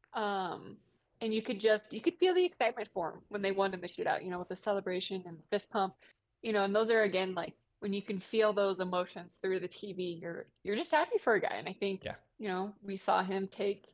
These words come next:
Speaker 1: take the reins on the starter. Nothing against Frankie,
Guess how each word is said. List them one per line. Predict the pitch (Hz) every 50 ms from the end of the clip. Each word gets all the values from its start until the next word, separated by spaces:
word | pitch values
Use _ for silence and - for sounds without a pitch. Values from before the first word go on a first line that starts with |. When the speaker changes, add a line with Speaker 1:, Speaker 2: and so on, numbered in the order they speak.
| _ _ _ _ _ _ _ _ _ _ -
Speaker 1:
take | - 220 208 -
the | 220 196
reins | 185 180 185 196 220 233 -
on | 208 196
the | 196
starter. | - - - 175 196 247 294 294
Nothing | 240 240 - - - 262
against | 220 202 214 208 - -
Frankie, | - 180 202 - - - - 233 -